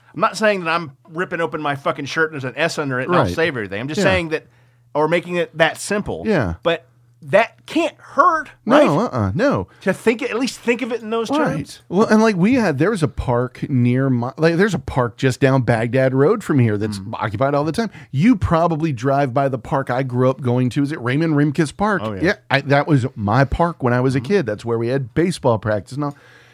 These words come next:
Speaker 2: And again, that's because different community <laughs> across the board. I-, there's a lack of that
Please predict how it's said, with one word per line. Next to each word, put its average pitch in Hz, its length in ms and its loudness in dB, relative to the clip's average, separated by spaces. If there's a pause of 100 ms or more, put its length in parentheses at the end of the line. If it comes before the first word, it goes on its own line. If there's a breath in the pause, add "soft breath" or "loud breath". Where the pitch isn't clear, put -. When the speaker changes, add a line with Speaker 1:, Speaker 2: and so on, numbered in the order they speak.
(180 soft breath)
Speaker 2:
And 160 180 2
again, 135 360 2
that's 131 280 0
because 117 840 0 (500 soft breath)
different 98 440 -4
community 110 560 2
<laughs> 104 60 -4
across 87 420 -2
the 117 80 -4
board. 117 420 0 (640 soft breath)
I-, 147 140 -2
there's 147 240 0
a 165 60 8
lack 139 440 -4
of 113 180 0
that 95 340 -2